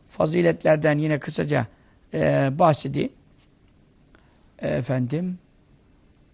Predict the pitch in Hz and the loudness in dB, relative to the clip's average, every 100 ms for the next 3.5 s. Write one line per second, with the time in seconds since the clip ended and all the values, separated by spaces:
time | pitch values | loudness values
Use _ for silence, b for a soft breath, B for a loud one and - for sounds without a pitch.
0 | _ _ _ _ _ _ _ _ _ _ | _ _ _ _ _ _ _ _ _ _
1 | _ - _ _ _ _ _ _ _ _ | _ -20 _ _ _ _ _ _ _ _
2 | _ _ _ _ _ _ _ _ - 165 | _ _ _ _ _ _ _ _ 0 2
3 | 156 143 135 160 180 | 2 -2 -2 -2 -2